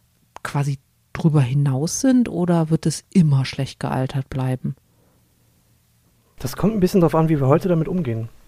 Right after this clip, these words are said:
Speaker 2: Also, wenn wir es, ähm, generell als super schlecht darstellen und keinen Kontext mehr dazu liefern, also kein, so war der gesellschaftliche Standard damals, denke ich, dass sich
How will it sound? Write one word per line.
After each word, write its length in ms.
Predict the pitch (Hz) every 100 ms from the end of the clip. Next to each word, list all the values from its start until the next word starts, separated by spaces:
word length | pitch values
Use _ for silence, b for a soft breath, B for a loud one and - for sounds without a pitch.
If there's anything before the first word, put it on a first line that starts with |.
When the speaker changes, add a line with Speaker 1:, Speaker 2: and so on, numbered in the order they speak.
| _ _ _ - B B B B
Speaker 2:
Also, 440 | - 127 131 131 131
wenn 220 | 131 160
wir 120 | 156 156
es, 320 | 139 - - -
ähm, 460 | 143 139 139 135 131
generell 320 | 151 208 165
als 180 | 143 -
super 220 | 208 185
schlecht 280 | - 190 -
darstellen 380 | 131 131 143 139
und 80 | 139
keinen 140 | 135
Kontext 400 | 131 220 196 127
mehr 80 | 131
dazu 220 | 127 131
liefern, 340 | 123 120 - -
also 300 | - 120 131
kein, 400 | 127 127 123 123 - - _ _
so 200 | - 151
war 240 | 147 202 - -
der 360 | 143 135 135 - - - -
gesellschaftliche 560 | 139 170 160 135 143
Standard 380 | 127 185 175 135
damals, 480 | 123 120 127 175 - - - b b b - _ - -
denke 260 | 170 214
ich, 360 | 226 240 - - -
dass 200 | 160 -
sich 360 | 170 - -